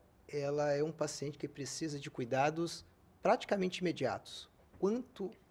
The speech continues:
estando disponível, o profissional ele vai receber os cuidados. É um paciente que requer atenção, mas ele pode aguardar, por exemplo, se o, o, o médico, a enfermeira,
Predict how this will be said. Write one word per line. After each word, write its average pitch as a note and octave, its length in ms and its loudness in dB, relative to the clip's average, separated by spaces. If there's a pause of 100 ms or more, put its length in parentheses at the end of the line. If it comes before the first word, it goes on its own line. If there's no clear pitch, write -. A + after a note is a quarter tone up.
estando D3+ 420 -4
disponível, F3+ 960 2 (320)
o - 80 -6
profissional D3 640 2
ele D3+ 100 0
vai D3 120 4
receber C#3 460 0
os C3 120 -2
cuidados. A2+ 600 -2 (280)
É - 40 -12
um C3+ 40 -10
paciente C3 520 -4
que C3 320 -4 (280)
requer C3+ 920 0 (200)
atenção, C#3+ 800 -2 (420)
mas D#3+ 240 2
ele F3 140 4
pode F3+ 480 4
aguardar, C3 480 6
por B2 140 -4
exemplo, A#2+ 320 -4
se - 80 -8
o, C#3+ 100 -6 (300)
o, B2+ 580 -4
o C#3+ 60 -6
médico, C#3 560 0
a C3 40 -2
enfermeira, C3+ 480 0